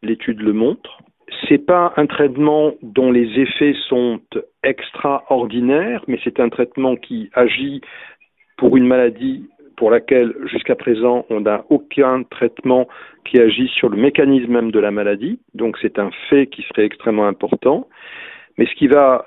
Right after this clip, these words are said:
surtout être aussi très important, mais je pense que l'agence européenne probablement, euh,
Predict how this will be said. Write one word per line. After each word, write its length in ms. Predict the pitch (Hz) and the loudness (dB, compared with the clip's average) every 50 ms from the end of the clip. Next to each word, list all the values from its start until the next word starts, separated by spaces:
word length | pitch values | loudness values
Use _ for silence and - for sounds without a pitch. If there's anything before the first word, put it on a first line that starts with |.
| - - | -8 -10
surtout 580 | - - - 202 156 - - - 196 175 156 | -6 -2 0 0 0 0 -2 0 2 4 4
être 320 | 139 123 - - - - 107 - | 4 2 -2 -8 -12 -10 -4 -2
aussi 340 | 151 139 - - - 151 - | 0 0 -2 -2 -6 -8 -6
très 260 | - - 127 113 113 | -2 0 0 2 2
important, 500 | 110 107 - 101 - - - 151 175 214 | 0 -2 -2 -2 -2 0 2 2 2 4
mais 140 | 214 160 113 | 2 2 0
je 100 | - 113 | -2 -2
pense 220 | - - 120 110 | -2 -2 -2 0
que 100 | - - | 0 0
l'agence 320 | 107 104 98 104 113 107 - - | 0 2 2 0 0 -2 -4 -6
européenne 640 | 107 101 107 - - 110 107 110 113 117 113 104 92 | -8 -6 -6 -4 0 0 2 2 2 2 0 -2 -6
probablement, 760 | - - 123 113 113 113 104 104 104 101 101 107 110 110 107 _ _ _ - - - _ _ _ - | -4 -2 -2 2 2 2 0 0 -2 -4 -2 -2 -2 -4 -4 _ _ _ -20 -20 -20 _ _ _ -10
euh, 400 | 110 107 104 101 101 98 98 - | -6 -4 -2 -2 -2 -2 -2 -4